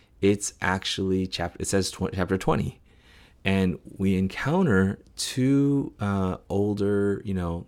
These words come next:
near retirement age folks, to, two people who are, um, yeah,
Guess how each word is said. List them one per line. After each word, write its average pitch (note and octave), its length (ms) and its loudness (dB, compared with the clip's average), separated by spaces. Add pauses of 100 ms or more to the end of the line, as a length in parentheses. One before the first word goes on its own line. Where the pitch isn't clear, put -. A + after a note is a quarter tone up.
near G#2 260 0
retirement F2+ 760 -4
age E2 540 -4 (560)
folks, - 600 -2
to, F2+ 380 -2
two A#2 240 -4
people E2+ 480 -2 (320)
who G#2 600 2
are, F#2 500 -2
um, F2+ 460 -2 (1200)
yeah, A#2+ 180 -6